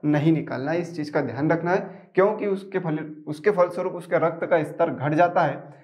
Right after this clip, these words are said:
और रक्त का स्तर घट जाता है। अब हम सीधी सी बात करें तो ये प्रसव के दौरान होने वाला या प्रसव के तुरंत बाद होने वाला रोग है, इसको मिल्क फीवर कहते हैं हम,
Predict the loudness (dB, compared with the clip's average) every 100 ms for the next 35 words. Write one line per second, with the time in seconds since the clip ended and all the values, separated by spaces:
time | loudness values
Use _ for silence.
0 | -6 -2 4 2 2 2 2 2 -4 -4
1 | 0 2 4 4 4 0 -10 -20 0 2
2 | 4 0 -2 -2 -2 4 4 4 0 -4
3 | -4 -10 -20 _ 0 0 0 -2 0 0
4 | 0 4 6 6 4 -4 0 4 6 4
5 | 2 -2 -2 -2 -2 -2 -2 0 4 4
6 | 4 -2 -2 2 2 2 0 0 -2 -4
7 | -14 -20 _ _ _ _ _ _ _ _
8 | _ -4 0 2 2 0 -2 0 0 0
9 | 0 0 -2 -2 -8